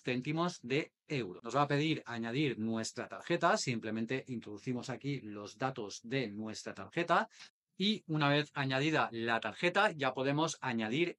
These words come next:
el dinero, ¿vale? Pulsamos en este botón y nos va a llevar directamente a la página de nuestro banco,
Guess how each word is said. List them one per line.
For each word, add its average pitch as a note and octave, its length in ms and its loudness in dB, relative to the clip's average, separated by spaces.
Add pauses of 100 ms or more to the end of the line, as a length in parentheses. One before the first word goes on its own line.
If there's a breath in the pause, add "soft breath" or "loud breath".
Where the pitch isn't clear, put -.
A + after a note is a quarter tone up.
el D#3+ 320 2
dinero, A2 560 -2
¿vale? A2 240 -2
Pulsamos A#2 580 -4
en A2+ 120 -8
este A#2+ 220 -2
botón F#3 500 2
y G3+ 200 -2
nos B2 220 -2
va B2+ 140 6
a B2 220 -4
llevar A#2+ 280 0
directamente C#3+ 640 -2
a - 160 -4
la G#2 140 -4
página C3 400 -2
de A2 140 -2
nuestro G#2+ 380 -6
banco, F#3 420 2